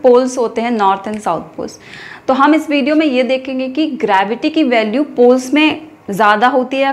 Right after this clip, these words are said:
कम होती है या equator में ज़्यादा होती है या कम होती है, ठीक। So they can ask this in, uh, comparison form कि poles और equator में gravity की value कहाँ ज़्यादा होती है और कहाँ कम होती है, तो वही हम देखते हैं। So this is the earth, I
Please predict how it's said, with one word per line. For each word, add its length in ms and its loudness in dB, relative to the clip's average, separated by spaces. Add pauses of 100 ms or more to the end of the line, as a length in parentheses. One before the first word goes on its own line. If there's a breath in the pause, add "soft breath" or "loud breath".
कम 140 0
होती 280 -2
है 160 0
या 120 0
equator 500 2
में 140 -4
ज़्यादा 280 2
होती 240 -4
है 60 -4
या 40 -8
कम 160 -8
होती 240 -10
है, 120 -14
ठीक। 120 -10 (200)
So 120 -2
they 100 4
can 180 2
ask 320 0
this 200 -4
in, 60 0 (180)
uh, 160 4 (100)
comparison 580 0
form 320 0
कि 100 -2 (220)
poles 360 4
और 360 0
equator 420 2
में 220 -2 (380 loud breath)
gravity 440 0
की 100 -8
value 240 -2 (100)
कहाँ 260 -2
ज़्यादा 260 0
होती 280 -2
है 60 -2
और 140 -10
कहाँ 380 -4
कम 160 0 (120)
होती 260 -8
है, 100 -12 (400 loud breath)
तो 60 -4
वही 200 4
हम 140 2
देखते 320 -2
हैं। 140 -2 (720 loud breath)
So 120 2
this 240 2
is 160 2
the 100 2 (280)
earth, 280 0 (280 loud breath)
I 100 2